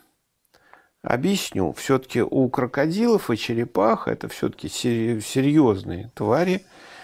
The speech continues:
Это архозавры, у них мозг большой. Даже у маленького крокодила мозг большой.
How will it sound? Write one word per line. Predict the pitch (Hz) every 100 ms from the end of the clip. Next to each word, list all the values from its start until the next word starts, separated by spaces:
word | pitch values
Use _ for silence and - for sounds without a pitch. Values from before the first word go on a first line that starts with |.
| - -
Это | - 123 98 95
архозавры, | 95 117 98 113 139 139 117
у |
них | 104 107 -
мозг | 131 117 -
большой. | 104 107 113 - - 110 95
Даже | 95 104 110
у |
маленького | 101 120 107 87 90 87
крокодила | 95 95 - 78 202 185
мозг | 107 98 147 -
большой. | - 139 - - 76 -